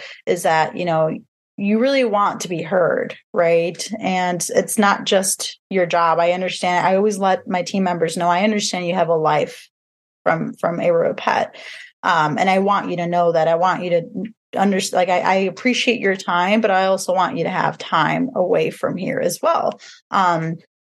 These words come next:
so learning how to separate those two things is, is very important to me. And that's why, again, I'm very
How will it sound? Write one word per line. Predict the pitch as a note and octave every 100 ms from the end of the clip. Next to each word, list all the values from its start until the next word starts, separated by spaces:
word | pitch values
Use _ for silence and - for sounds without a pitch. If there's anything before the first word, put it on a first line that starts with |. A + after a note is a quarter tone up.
| _ _ -
so | -
learning | F#3+ G3+ G3+
how | G3 F#3+
to | F3
separate | F#3 F#3+ F#3+ E3+ -
those | E3+ E3+
two | - E3+
things | E3 E3+ E3+ E3+
is, | E3
is | - F3
very | G3 G3 F#3+
important | F3 F#3 E3+ F3
to | F3+
me. | F3 E3+
And | E3+
that's | E3 E3
why, | F3+ E3
again, | E3 D#3+ E3
I'm | D#3+ E3+
very | D#3+ E3+ E3+ D#3+ -